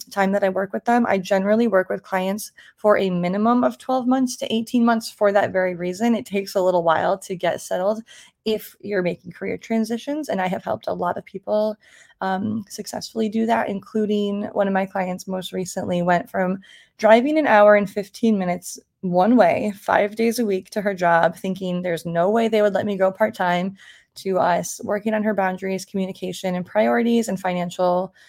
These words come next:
mastery. And we got her now down to three and a half days per week, ten minutes from her house. And she essentially gave herself a massive raise per hour,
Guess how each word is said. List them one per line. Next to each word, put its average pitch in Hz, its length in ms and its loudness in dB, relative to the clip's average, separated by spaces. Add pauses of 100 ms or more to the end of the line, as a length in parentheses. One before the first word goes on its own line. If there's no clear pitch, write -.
(220)
mastery. 240 800 -2 (140)
And 196 340 0
we 202 140 0
got 180 240 0
her 208 180 0
now 180 320 0
down 185 280 -4
to 185 120 -10
three 370 260 2
and 381 80 4
a 349 60 4
half 277 240 2
days 240 260 2
per 262 220 0
week, 240 380 0
ten 214 260 6
minutes 190 260 0
from 214 220 2
her 220 140 4
house. 190 480 0
And 185 420 -2 (360)
she - 180 -2
essentially 226 420 0
gave 185 220 -2
herself 180 640 0
a 175 120 -4
massive 233 540 -2
raise 180 380 0
per - 240 -2
hour, 214 420 2